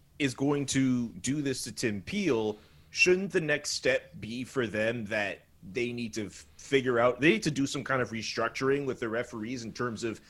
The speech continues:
the notion that they should be going about having these makeup calls and managing the game? Like, shouldn't it just be a situation where the rules are the rules and we follow them to the letter? I understand that they are there, and in theory that should be the case. But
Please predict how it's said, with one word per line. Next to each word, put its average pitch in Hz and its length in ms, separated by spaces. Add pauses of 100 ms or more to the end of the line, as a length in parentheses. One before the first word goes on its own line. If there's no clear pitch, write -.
(300)
the 123 100
notion 117 460
that 113 180
they 113 140
should 113 200
be 117 140
going 110 380
about 110 400
having 117 340
these 117 260
makeup 101 320
calls 139 440
and 101 120 (280)
managing 117 640
the 104 80
game? 120 640
Like, 113 240 (240)
shouldn't 180 400
it 165 100
just 143 320
be 139 220
a 123 60
situation 123 680
where 117 260 (220)
the 120 160
rules 123 480
are 127 100
the 113 140
rules 113 540
and 107 120
we 107 120
follow 123 440
them 117 280
to 120 200
the 107 160
letter? 104 300
I 127 140
understand 135 760 (360)
that 117 280
they 113 160
are 117 160
there, 113 400
and 120 80
in 113 100
theory 127 400
that 113 180
should 107 280
be 113 180
the 104 120
case. 104 440
But 123 340